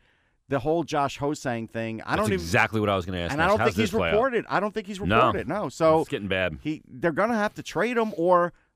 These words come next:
Speaker 1: they could just spite him and have him sit out, but I don't think that serves a purpose for
Speaker 2: So if
Speaker 1: anybody.
Speaker 2: he gets traded, though, does he have to be on a roster for a month?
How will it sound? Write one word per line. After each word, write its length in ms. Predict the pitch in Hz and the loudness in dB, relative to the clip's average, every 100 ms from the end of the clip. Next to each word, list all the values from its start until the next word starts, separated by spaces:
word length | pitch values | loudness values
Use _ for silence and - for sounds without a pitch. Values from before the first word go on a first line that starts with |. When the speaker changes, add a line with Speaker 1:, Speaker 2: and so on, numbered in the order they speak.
| _ _ | _ _
Speaker 1:
they 140 | 156 | -4
could 140 | 160 185 | -2 -2
just 180 | 190 - | -4 -6
spite 340 | - 151 226 | -2 -2 0
him 140 | 214 170 | -2 -2
and 240 | 151 143 | -6 -6
have 180 | 151 175 | -8 -6
him 80 | 165 | -6
sit 240 | - 170 | -6 -4
out, 220 | 190 226 | -2 -4
but 100 | 156 | -4
I 60 | 165 | -4
don't 120 | 226 | -4
think 140 | 220 196 | -6 -2
that 180 | 185 - | -4 -4
serves 400 | - 196 208 185 | -10 -4 -4 -6
a 40 | |
purpose 340 | 190 202 143 196 | -6 -6 -6 -6
for 140 | 202 | -4
Speaker 2:
So 40 | 226 | -2
if 60 | 294 | 0
Speaker 1:
anybody. 240 | 139 120 | 0 0
Speaker 2:
he 60 | 165 | 0
gets 140 | - | -6
traded, 360 | - 156 147 113 | -6 -2 -2 0
though, 120 | 90 | -2
does 160 | 80 78 | -4 -4
he 40 | |
have 100 | 101 | -6
to 60 | - | -4
be 100 | 101 | -4
on 100 | 98 | -2
a 60 | 87 | -2
roster 340 | 85 110 117 | -2 -4 -6
for 160 | 104 101 | -6 -4
a 40 | |
month? 380 | 87 95 156 - | -2 -4 -6 -12